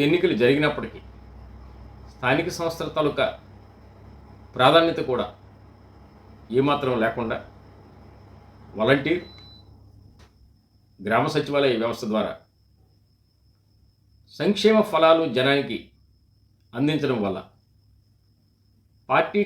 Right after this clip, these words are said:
కార్యకర్తకు పూర్తిగా గుర్తింపు,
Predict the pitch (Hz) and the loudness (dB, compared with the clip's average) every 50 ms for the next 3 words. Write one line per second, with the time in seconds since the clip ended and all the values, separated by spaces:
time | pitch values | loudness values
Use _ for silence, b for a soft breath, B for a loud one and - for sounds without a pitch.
0 | - - 151 160 175 160 - 160 160 - - - - - - _ _ _ _ _ | 2 2 2 2 2 2 0 -2 -4 -4 -8 -10 -12 -16 -20 _ _ _ _ _
1 | _ _ _ _ _ _ _ _ _ _ _ _ _ _ _ 147 151 151 - 165 | _ _ _ _ _ _ _ _ _ _ _ _ _ _ _ -10 -10 -8 -4 0
2 | 165 156 143 - - - - _ _ _ _ _ _ _ _ _ _ _ _ _ | 2 2 2 2 0 -4 -12 _ _ _ _ _ _ _ _ _ _ _ _ _
3 | _ _ _ _ _ _ _ _ _ - 110 151 151 - - 240 226 - - | _ _ _ _ _ _ _ _ _ -6 -4 -4 -4 -2 -2 -2 -2 -2 -2